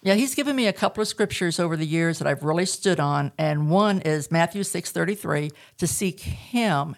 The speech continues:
and his kingdom and his righteousness first, and then all these things shall be added unto you.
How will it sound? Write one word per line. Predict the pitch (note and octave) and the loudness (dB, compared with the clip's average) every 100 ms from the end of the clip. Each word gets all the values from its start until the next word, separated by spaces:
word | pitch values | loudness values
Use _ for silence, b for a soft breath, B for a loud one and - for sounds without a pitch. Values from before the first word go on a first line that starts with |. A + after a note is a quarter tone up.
| - | -8
and | - | -8
his | D#3 F#3 - | -2 -4 -4
kingdom | - G3 F#3 E3+ | -4 -2 0 0
and | D3+ | 0
his | F3 - | 0 0
righteousness | D#3+ D#3+ E3 - D3 - | 0 0 -2 -6 -6 -8
first, | - - - G#3+ F3 - - - - b b b F3 | -12 -12 2 2 2 -2 -8 -8 -12 b b b 2
and | F3+ | 4
then | F#3 - | 2 2
all | E3 D#3+ | 2 2
these | D#3 C#3+ | -4 -6
things | - G3+ E3+ C#3+ | 0 2 2 -2
shall | - D3 | -2 -2
be | D#3 | 0
added | D#3+ D#3+ D3+ | 2 2 0
unto | D3 D3 G3+ | -4 -2 0
you. | D#3 - | 0 -4